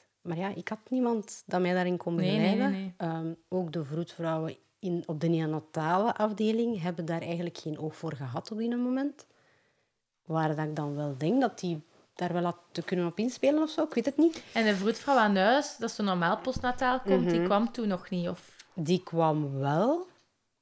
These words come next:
Speaker 1: Wacht, ik moet even nadenken. Jawel, die kwam wel. En die heeft mij daar wel in begeleid, maar niet echt in hoe doseer ik mijn borstvoeding.
Speaker 2: Ja, ah ja, oké.
Speaker 1: Ja,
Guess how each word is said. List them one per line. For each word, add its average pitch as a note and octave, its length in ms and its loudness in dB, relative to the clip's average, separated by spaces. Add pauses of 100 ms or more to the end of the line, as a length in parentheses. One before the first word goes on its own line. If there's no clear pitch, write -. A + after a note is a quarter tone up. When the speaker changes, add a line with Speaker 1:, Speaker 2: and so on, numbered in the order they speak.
(120)
Speaker 1:
Wacht, - 280 -10
ik F3+ 60 -10
moet F3+ 140 -4
even F3 200 -4
nadenken. E3+ 360 -4
Jawel, E3 340 -2
die D4+ 120 2
kwam F#3 300 2
wel. F#3 340 4 (720)
En F#3 180 4
die F#3 200 6
heeft F3+ 200 4
mij F3 160 4
daar E3+ 180 2
wel E3+ 120 4
in E3 160 4
begeleid, E3 800 2
maar F3+ 300 2 (1120)
niet F#3 320 2 (100)
echt - 200 -16
in F3 380 -2 (1000)
hoe E3+ 160 -2
doseer D#3 460 -2
ik D3+ 180 -6
mijn C#3+ 300 -8
borstvoeding. A3 640 -2
Speaker 2:
Ja, B3 320 0
ah G3+ 180 -4
ja, G3 140 -6
oké. G3 300 -10 (640)
Speaker 1:
Ja, D3+ 640 -6